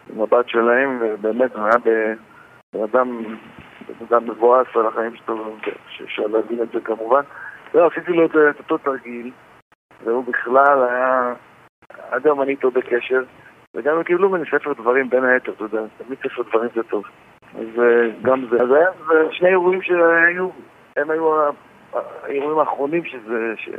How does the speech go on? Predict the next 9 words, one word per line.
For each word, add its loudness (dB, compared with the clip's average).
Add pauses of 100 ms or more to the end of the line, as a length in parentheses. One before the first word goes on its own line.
(360)
שעשיתי, -4
כאילו, 0
מהבחינה 0
הזאת 2
של 0
הביקורי 0
פתע 0
האלה. 2 (1000)
אה, -2